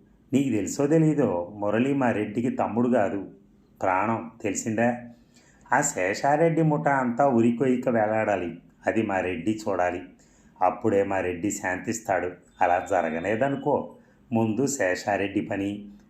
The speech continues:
తర్వాత నీ పని పట్టేస్తాం. అర్థమవుతుండదా? ప్లేడరీ చదివావుగా, అర్థమై ఉండుండాదిలే. జ్ఞాపకం పెట్టుకో, నా పేరు ప్రతాపరెడ్డి"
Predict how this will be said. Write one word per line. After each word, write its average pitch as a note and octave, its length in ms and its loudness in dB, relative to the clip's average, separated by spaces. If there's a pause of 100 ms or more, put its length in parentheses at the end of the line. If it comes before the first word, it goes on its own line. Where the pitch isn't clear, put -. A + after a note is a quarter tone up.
(100)
తర్వాత A#2+ 380 2
నీ A#2+ 200 4
పని A#2 300 2
పట్టేస్తాం. A#2 600 -2 (560)
అర్థమవుతుండదా? G2+ 1000 0 (640)
ప్లేడరీ F#2+ 540 2
చదివావుగా, A#2+ 960 2 (100)
అర్థమై F2 480 -2
ఉండుండాదిలే. G2 960 -2 (680)
జ్ఞాపకం F#2+ 600 0
పెట్టుకో, B2 600 -2
నా F#2+ 160 0
పేరు G#2+ 720 -2 (200)
ప్రతాపరెడ్డి" G#2+ 920 0